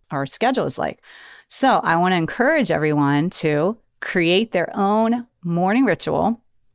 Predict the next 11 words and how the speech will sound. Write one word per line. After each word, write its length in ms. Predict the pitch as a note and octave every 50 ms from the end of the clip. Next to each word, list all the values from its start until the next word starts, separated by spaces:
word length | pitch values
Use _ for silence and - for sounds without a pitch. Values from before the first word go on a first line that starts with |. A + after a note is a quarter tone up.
| _ _ -
that 360 | - F3 D#3+ D3+ D#3 E3+ - -
involves 520 | C#4 E3+ E3 D3 D3 C#3+ C#3+ D3 D3 -
those 240 | D#3 D3 C#3+ C#3 -
things. 320 | - E3 D3 C#3 C3+ -
So 200 | - F3 D#3 D3 - - - - - - - - -
I'll 140 | - F3 G#3+
just 220 | G#3 A3+ F#3+ - -
share 640 | - A3 G3+ A3 A3+ F#3+ E3+ D#3+ E3 E3+ - - - - _
what 440 | - F3+ F3 E3+ E3+ E3 - - _ _ -
I 240 | D#3+ F3 G#3 C4+ C4
do, 360 | E3 D#3+ D3+ D3 D3 F3+ F3+